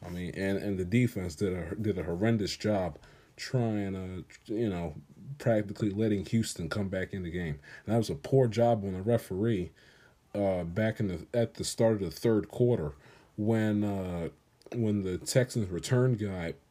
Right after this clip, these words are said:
you know, gave up the play in the end zone, and the referee, I'll see if I can get his name in a minute, di-, didn't, didn't have a freaking clue about what was going on. And, you know, 'cause typically,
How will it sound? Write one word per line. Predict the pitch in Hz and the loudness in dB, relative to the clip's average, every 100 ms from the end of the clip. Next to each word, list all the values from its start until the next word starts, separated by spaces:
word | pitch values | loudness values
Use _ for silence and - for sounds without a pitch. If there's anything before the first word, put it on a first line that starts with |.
| _ _ - | _ _ -4
you | 131 | 0
know, | 107 98 | 2 0
gave | 90 123 120 107 | 2 4 6 4
up | 123 120 - | 0 0 -4
the | |
play | - 127 120 | -2 2 2
in | |
the | 104 104 | 2 2
end | 127 120 | 2 2
zone, | 98 90 90 87 - - - 117 | 0 -4 -6 -6 -14 -20 -10 -2
and | 107 | 0
the | 104 | 2
referee, | 113 120 - 104 117 117 98 - - - - - _ _ - _ - _ - - - | 2 2 0 -2 2 2 0 -6 -16 -16 -18 -20 _ _ -20 _ -20 _ -20 -16 -6
I'll | 92 | -4
see | - 110 | 0 2
if | |
I | 104 | 2
can | 98 | 0
get | 92 117 | 2 4
his | 98 87 | 2 2
name | 113 120 98 | 2 2 2
in | |
a | 82 | 0
minute, | 107 117 90 - - - - 117 | 2 2 0 -10 -20 -20 -16 -4
di-, | 123 113 | -2 -2
didn't, | - 107 113 113 104 - - - 120 | -2 0 2 2 0 -4 -18 -8 0
didn't | 120 113 101 | 2 2 2
have | 113 101 | 0 0
a | |
freaking | 85 - 135 131 101 78 | -4 0 2 2 -2 -4
clue | - 135 131 98 - - - - | 0 4 6 4 -2 -20 -20 -8
about | 107 110 110 104 | 0 2 2 4
what | 120 - | 2 0
was | 95 95 | -6 0
going | 117 107 107 117 | 2 2 0 2
on. | 117 104 98 - | 2 0 -4 -6
And, | 98 95 | -4 0
you | 120 107 | 2 2
know, | 98 | 0
'cause | - 101 - | -2 -2 0
typically, | - 139 123 - 107 95 | 4 6 4 2 0 0